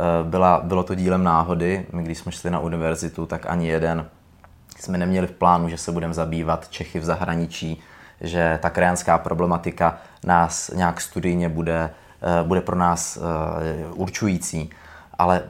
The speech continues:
potom v rámci toho našeho studia bylo potřeba vyjet i někam na zkušenou, eh, mít nějakou praxi a nabízelo se právě jeden rok díky našim učitelům, docentům Lence a,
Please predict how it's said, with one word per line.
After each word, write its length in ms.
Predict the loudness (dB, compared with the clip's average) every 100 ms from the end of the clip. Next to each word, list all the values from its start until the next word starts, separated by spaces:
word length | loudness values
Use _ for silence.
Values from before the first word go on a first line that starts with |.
| -4
potom 600 | -4 2 2 2 0 -4
v 60 | -2
rámci 240 | -4 -4
toho 180 | -4 -2
našeho 280 | 0 0 -2
studia 380 | -2 2 4 4
bylo 220 | 2 0
potřeba 460 | -2 -4 2 2
vyjet 260 | 4 0 0
i 40 |
někam 340 | -2 2 2 2
na 60 | -4
zkušenou, 600 | -6 -4 0 4 2 0
eh, 420 | -10 -20 _ -2 0 0 -2 -4 -6 -10 -18 -12
mít 220 | -6 -4 -2
nějakou 260 | -2 -2
praxi 580 | 0 0 0 -2 -2 -2 -4 -20 -4
a 300 | 0 0 0 0
nabízelo 460 | 0 0 0 -2
se 140 | -2 -2
právě 340 | 2 2 2
jeden 240 | 2 2
rok 200 | 2 0
díky 220 | -2 -4 -4
našim 320 | -4 -6 -6
učitelům, 460 | -6 -4 -2 0
docentům 720 | -2 -2 -2 -2 0 -2 -2 -8 _ _ _ _ -20 -2
Lence 500 | 2 2 2 4 4 4
a, 460 | 2 2 2 -2